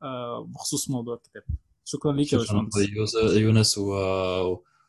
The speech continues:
Speaker 2: وشكرًا على الحوار الراقي والأسئلة اللي فعلًا، آه، آه،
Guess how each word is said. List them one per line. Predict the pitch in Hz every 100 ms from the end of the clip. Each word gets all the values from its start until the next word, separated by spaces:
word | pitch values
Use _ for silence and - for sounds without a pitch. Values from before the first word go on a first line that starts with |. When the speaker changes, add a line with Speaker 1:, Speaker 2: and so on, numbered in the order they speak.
| _ _
Speaker 2:
وشكرًا | - 104 107 104
على | 95 101
الحوار | 95 90 - 98 95
الراقي | 95 101 - 101
والأسئلة | 82 95 - 95 92
اللي | 90 85
فعلًا، | - 90 92 87 87 90
آه، | 87 90 95 _ _ _ _ _ -
آه، | 90 87 87 87